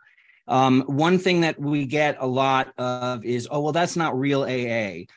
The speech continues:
or, "You're not really sober," or, "You're not, uh, this is not legitimate." And, uh, it kind of makes us feel like outsiders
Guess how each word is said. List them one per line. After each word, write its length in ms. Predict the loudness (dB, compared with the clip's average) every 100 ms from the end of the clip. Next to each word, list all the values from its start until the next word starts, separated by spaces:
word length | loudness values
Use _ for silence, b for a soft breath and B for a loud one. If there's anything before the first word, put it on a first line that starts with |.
| b b b
or, 200 | 0 2
"You're 220 | 4 4
not 260 | 4 2 0
really 320 | 0 0 -2
sober," 720 | -4 -4 -2 -2 -6 -10 -16 _ B B -2
or, 560 | 2 4 6 4 2 -2
"You're 380 | -4 0 2 4
not, 560 | 4 2 0 -2 -8 -16 _ -4
uh, 540 | 0 2 4 2 0 -4
this 360 | -8 -4 -4 -2
is 160 | -2
not 380 | 0 2 0 -2
legitimate." 760 | -2 -2 2 2 2 0 -4 -12 b b b _
And, 340 | -2 0 2 2
uh, 220 | 2 2
it 120 | -4
kind 280 | -4 -2 0
of 100 | 0
makes 400 | -2 -2 -4 -6
us 160 | -8 -8
feel 320 | -6 -4 0
like 240 | 0 -2 -4 -2
outsiders 800 | -2 0 2 2 2 -2 -6